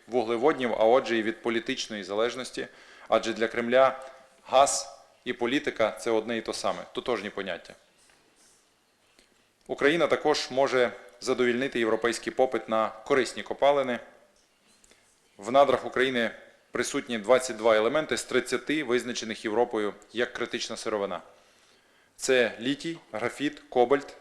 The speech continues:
нікель, титан, багато інших. З часом попит лише зростатиме, а незалежність Є С від сторонніх поставок стане нагальною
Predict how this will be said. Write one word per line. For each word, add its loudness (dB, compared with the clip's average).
нікель, -6
титан, 0
багато 0
інших. -4
З -12
часом 2
попит 4
лише 0
зростатиме, 2
а 2
незалежність -2
Є 0
С -4
від -6
сторонніх -2
поставок 2
стане -2
нагальною 0